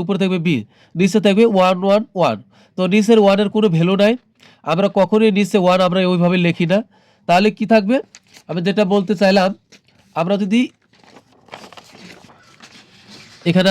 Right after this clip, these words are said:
আছে হলো ওয়ান ডিভাইডেড সি বর্তমানে অবস্থান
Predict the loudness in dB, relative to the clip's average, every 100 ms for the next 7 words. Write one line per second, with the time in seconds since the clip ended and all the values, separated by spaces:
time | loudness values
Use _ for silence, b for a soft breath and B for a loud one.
0 | 0 0 0 0 -2 _ _ _ _ _
1 | _ _ 0 0 0 -2 0 0 -2 -2
2 | -4 0 0 0 0 0 2 0 -2 -4